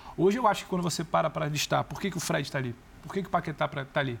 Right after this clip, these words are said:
Por que que a gente tem duas formações que funcionam? Como as peças funcionam? Qual é o nível individual desses jogadores? Não estamos abraçados, como estivemos em dois mil e quatorze com o grupo de dois mil e treze, como estivemos em dois mil e dezoito com um grupo que acaba classificando um ano antes com a melhor campanha, depois de o Tite pegar uma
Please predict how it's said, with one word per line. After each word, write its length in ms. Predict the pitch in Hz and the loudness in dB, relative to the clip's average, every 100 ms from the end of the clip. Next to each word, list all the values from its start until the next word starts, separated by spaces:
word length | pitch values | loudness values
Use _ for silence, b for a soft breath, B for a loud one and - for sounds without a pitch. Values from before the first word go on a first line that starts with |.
| B | B
Por 140 | - 165 | -6 -4
que 60 | |
que 80 | 202 | 0
a 20 | |
gente 80 | 202 | 0
tem 100 | 208 | 2
duas 160 | 175 180 | 4 4
formações 460 | - 175 160 170 | 4 0 0 -2
que 80 | - | -6
funcionam? 460 | - 160 - 131 120 B B B - | -6 -4 -2 -4 -4 B B B -4
Como 180 | 214 254 | 0 0
as 100 | - | 2
peças 260 | 202 - | 2 2
funcionam? 440 | - 180 - 143 120 | -4 -6 -2 -2 -2
Qual 180 | 190 226 | 2 4
é 20 | |
o 40 | |
nível 240 | 226 254 254 | 4 -2 -2
individual 380 | 208 208 202 202 | -2 2 4 4
desses 140 | 196 | 0
jogadores? 600 | 185 190 175 147 117 - B B B | 2 2 2 0 -2 -6 B B B
Não 180 | 190 254 | 2 2
estamos 360 | - 233 226 | 0 -2 2
abraçados, 640 | 208 196 170 - 185 147 | 2 4 2 6 6 6
como 180 | - 165 | -2 0
estivemos 520 | 156 - 160 170 151 - B B | 0 0 2 2 2 -2 B B
em 40 | |
dois 140 | 151 151 | 0 2
mil 80 | 165 | 4
e 40 | |
quatorze 420 | 170 - 170 143 | 0 2 2 2
com 120 | 156 | 0
o 40 | 151 | -2
grupo 200 | 151 151 | -2 -2
de 60 | |
dois 120 | 147 143 | 0 0
mil 100 | 151 | 0
e 40 | |
treze, 380 | 143 160 190 214 B B B - | 2 4 4 0 B B B -2
como 180 | 196 190 | 2 2
estivemos 460 | - 160 175 160 | 2 2 2 2
em 40 | 151 | 0
dois 160 | 160 | 0
mil 120 | 160 | 0
e 40 | 160 | 0
dezoito 500 | 151 156 170 143 131 - - | 2 4 4 2 -6 -6 -4
com 200 | - 214 | 0 2
um 60 | 180 | 2
grupo 340 | 170 185 - | 4 2 0
que 260 | - 170 151 | -2 2 2
acaba 440 | - 165 156 135 - - - - - | 4 2 2 -2 -6 -20 -20 -20 -6
classificando 500 | 156 - 170 170 170 | -4 -2 -2 -2 0
um 80 | 165 | 0
ano 160 | 165 160 | 0 0
antes 140 | 156 | -2
com 100 | - | -2
a 20 | |
melhor 220 | 160 156 | 0 0
campanha, 380 | - 151 - 165 | -2 -6 -2 0
depois 300 | 151 - 160 | 0 0 0
de 60 | 143 | 0
o 40 | |
Tite 220 | 143 156 - | -2 -4 -4
pegar 240 | 151 147 | 0 2
uma 320 | 151 143 127 | 2 2 0